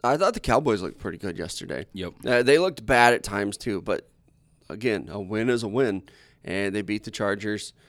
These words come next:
Speaker 2: That
Speaker 1: The
Speaker 2: was a fun game to watch.
Speaker 1: Yeah, it was. That was another one that came down to, like, another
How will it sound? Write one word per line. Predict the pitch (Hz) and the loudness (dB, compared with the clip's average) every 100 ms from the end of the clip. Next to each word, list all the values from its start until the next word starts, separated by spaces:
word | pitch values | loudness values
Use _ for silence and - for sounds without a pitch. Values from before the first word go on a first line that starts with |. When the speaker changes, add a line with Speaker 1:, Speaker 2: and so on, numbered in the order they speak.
| _ _ _ _ _ _ _ | _ _ _ _ _ _ _
Speaker 2:
That | 113 120 | 2 6
Speaker 1:
The | 151 | 6
Speaker 2:
was | 196 | 4
a | 190 | -2
fun | - 95 | -4 -4
game | 85 85 | -4 -8
to | 71 | -8
watch. | 69 64 50 - - | -8 -8 -10 -14 4
Speaker 1:
Yeah, | 151 | 6
it | 131 | 8
was. | 131 107 | 6 4
That | 113 | 2
was | 127 120 | 2 2
another | 117 113 120 | 2 4 2
one | 120 | 2
that | - | 0
came | 113 107 | -2 0
down | 104 104 | 0 -2
to, | 117 | -2
like, | 104 107 | -2 -2
another | 98 101 104 | -2 -2 -4